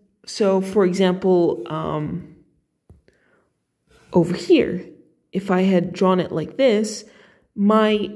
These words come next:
upper boundary and my lower boundary is defined by the same curve. However, when I draw it up here, my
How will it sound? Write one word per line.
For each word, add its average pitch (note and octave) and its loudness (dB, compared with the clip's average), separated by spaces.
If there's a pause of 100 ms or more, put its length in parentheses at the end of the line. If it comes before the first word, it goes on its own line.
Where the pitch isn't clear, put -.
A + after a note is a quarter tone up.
(240)
upper A#3+ 2
boundary F#3 -2
and G3 -2
my E3+ -2
lower F#3 -2
boundary G3+ -4
is - -2
defined F3 -2
by E3+ -2
the - -8
same E3+ -2
curve. - -8 (260)
However, G#3+ 4
when F3+ -4
I E3+ -6 (280)
draw F3 -2
it E3+ -2
up E3+ -6
here, G#3+ 2 (220)
my F#3 0